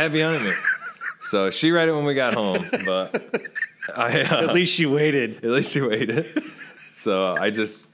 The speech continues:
Speaker 1: she, we both just agreed, "Hey, whatever we know about,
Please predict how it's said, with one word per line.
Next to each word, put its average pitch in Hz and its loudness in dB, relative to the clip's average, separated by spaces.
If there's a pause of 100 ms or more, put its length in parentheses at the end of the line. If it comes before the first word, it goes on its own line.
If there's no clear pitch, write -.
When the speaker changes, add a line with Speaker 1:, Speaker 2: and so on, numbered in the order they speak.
(280)
Speaker 1:
she, 117 -6
we 107 0
both 110 0
just 117 -6
agreed, 98 -2
"Hey, 87 -4 (1160)
whatever 98 0
we 123 0
know 113 0
about, 98 -2